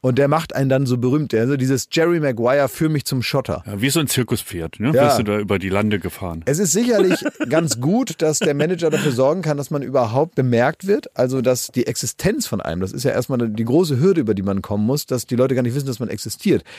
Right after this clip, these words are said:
Speaker 1: Das kann der natürlich machen. Der kann so ein bisschen Marketing für einen machen. Aber relativ bald sind diese, diese Eintritts-, äh, Gefallen, die sind dann auch egal, weil spätestens dann muss man sich ja überlegen, was man machen will. Und dann braucht man jemanden, mit dem man sich einfach gut versteht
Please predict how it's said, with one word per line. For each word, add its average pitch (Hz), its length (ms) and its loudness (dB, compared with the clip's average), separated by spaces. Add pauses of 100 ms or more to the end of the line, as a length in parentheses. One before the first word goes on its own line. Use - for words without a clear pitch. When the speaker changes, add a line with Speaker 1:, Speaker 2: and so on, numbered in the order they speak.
(120)
Speaker 1:
Das 139 220 2
kann 170 160 2
der 160 100 4
natürlich 143 380 0
machen. 143 220 0
Der 98 100 0
kann 127 160 0
so 123 40 0
ein 127 40 -2
bisschen 123 220 0
Marketing 135 440 0
für - 140 -8
einen 95 160 -4
machen. 98 240 -2
Aber 151 460 2 (600)
relativ 170 720 2
bald 123 580 2 (240)
sind 143 280 0
diese, 175 420 2
diese 123 1080 -6
Eintritts-, 160 800 -2 (220)
äh, 120 200 2
Gefallen, 127 760 0 (240)
die 127 220 -4
sind 180 180 0
dann 165 120 2
auch 160 220 -2
egal, 156 460 2
weil 120 260 2
spätestens 156 480 -4
dann 151 240 2
muss 160 300 -4
man 170 120 0
sich 151 120 -4
ja 160 100 0
überlegen, 156 360 0
was 147 120 -4
man 156 100 0
machen 170 240 0
will. 117 120 2
Und 117 120 -2
dann 202 160 4
braucht 208 220 2
man 185 100 0
jemanden, 175 260 0
mit 151 100 -6
dem 160 100 0
man 165 100 0
sich 147 140 -8
einfach 156 220 -6
gut 170 160 -8
versteht 160 480 -2